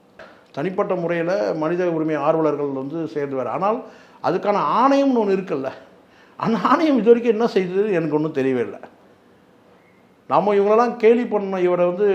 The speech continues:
மனித உரிமை ஆணையத்தை கேலி பண்ணணுன்றதெல்லாம் நமக்கு நோக்கம் இல்லை. நான் பார்த்த வரைக்கும் இங்க தமிழ்நாடு அரசு இந்த ரெண்டாயிரத்தி இருபத்தி ஒண்ணுல பிறகு இந்த மனித உரிமை ஆணையம், தகவல் ஆணையம், இவங்கெல்லாம் வந்து பார்த்தீங்கன்னா, அஹ்,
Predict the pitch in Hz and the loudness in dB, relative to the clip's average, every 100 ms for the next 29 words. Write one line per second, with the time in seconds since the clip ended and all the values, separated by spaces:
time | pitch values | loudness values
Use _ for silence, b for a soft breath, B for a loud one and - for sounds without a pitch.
0 | 175 147 170 202 190 175 165 165 165 175 | 2 0 2 2 2 2 0 -2 -4 -2
1 | 180 160 156 156 160 147 147 160 170 143 | 0 0 0 0 0 -2 -2 -2 -2 -2
2 | 131 135 156 160 131 110 104 - B B | -4 0 0 -2 -6 -6 -10 -16 B B
3 | 131 156 214 233 - - 180 185 196 170 | 0 4 4 2 -2 0 2 2 2 -2
4 | 160 208 202 151 165 196 220 220 143 170 | -2 -2 -2 -4 -2 0 0 0 -4 -2
5 | 202 208 202 196 190 170 139 170 - 170 | 0 2 2 0 0 0 2 0 -2 -2
6 | 226 233 - - 143 143 139 127 143 190 | -2 -2 -10 -12 -6 -2 -2 -2 0 0
7 | 170 151 170 185 160 143 131 127 180 226 | 0 -2 -2 -2 -2 0 -2 -2 -4 -6
8 | - B B 135 143 139 160 196 190 160 | -10 B B -2 -2 0 -2 0 0 0
9 | 147 131 135 131 180 - - B - 143 | -2 -2 -2 -2 -6 -8 -18 B -6 0
10 | 165 202 214 151 147 147 135 185 170 160 | 2 4 4 4 2 2 0 0 -4 -2
11 | 180 180 190 240 226 196 220 175 160 165 | 0 2 0 -2 -2 -4 -2 -2 -2 -4
12 | 233 208 175 180 - B B 143 143 143 | -4 -4 -4 -8 -12 B B -6 -2 -2